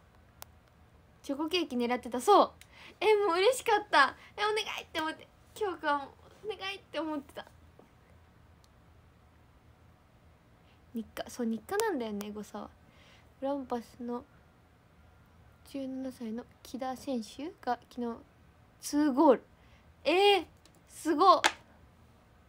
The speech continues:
マジですか。寝る前もエゴサタイムある。ある。するね、常に。ドライヤー中はメール返信読む。パレオありがとう。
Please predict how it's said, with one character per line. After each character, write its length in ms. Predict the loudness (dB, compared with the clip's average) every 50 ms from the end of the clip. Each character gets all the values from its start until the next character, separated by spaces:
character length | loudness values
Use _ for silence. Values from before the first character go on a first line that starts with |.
| -10 -8
マ 80 | -8
ジ 140 | -8 -6 -4
で 100 | -6 -6
す 120 | -6 -10 -12
か。 140 | -12 -14 -20 -20 _ _ _ _ -20 -20 -20 _ _ _ _ _ -20 -20 _ _ -20 -20 -20 _ -14 -8
寝 100 | -4 -4
る 100 | -2 0
前 200 | 2 2 4 4 2
も 100 | 2 0
エ 60 | 0
ゴ 80 | 0 0
サ 120 | 0 0
タ 120 | 0 0
イ 40 | 0
ム 100 | 0 0
あ 80 | -2 -2
る。 60 | 0 2
あ 140 | 4 4 4
る。 180 | 4 0 -4 -8 -18 -20 -20 _ _ -20 -20 _ _ -20 -20 -20 -20 _ _ -20 -20 -20 -20 -20 _ -20
す 240 | -18 -12 -8 -8 -6
る 140 | -6 -6 -6
ね、 240 | -6 -6 -8 -10 -14 -20 -20 -14
常 60 | -12 -12
に。 300 | -10 -12 -12 -16 -18 -18 -20 _ _ _ _ _ _ -20 -20 _ _ -20 -20 -20 -20 -20 -20 -8 0
ド 120 | 2 4
ラ 140 | 4 4 4
イ 120 | 2 4
ヤ 140 | 4 4 4
ー 40 | 4
中 320 | 2 -2 -2 -2 0 2
は 260 | 6 8 8 8 6 4
メ 220 | -2 -4 -4 -4
ー 20 |
ル 80 | -4 -6
返 220 | -6 -6 -8 -8
信 260 | -10 -12 -14 -16 -16 -16
読 140 | -16 -16
む。 100 | -16 -18 -20 -20 _ _ _ _ _ _ _ _ _ _ _ _ _ -20 -20 -20 -20 -20 -20 -20 -20 _ _ _ _ -20 _ _ -20 -20 _ -20 -20 _ _ _ _ _ _ -18 -18 -18 _ -20 -20 _ _ -10 -4
パ 100 | 0 2
レ 80 | 2 2
オ 100 | 2 0
あ 60 | -2
り 140 | -2 4 6
が 140 | 6 6 6
と 140 | 6 8
う。 480 | 8 8 10 8 8 8 8 6 6 2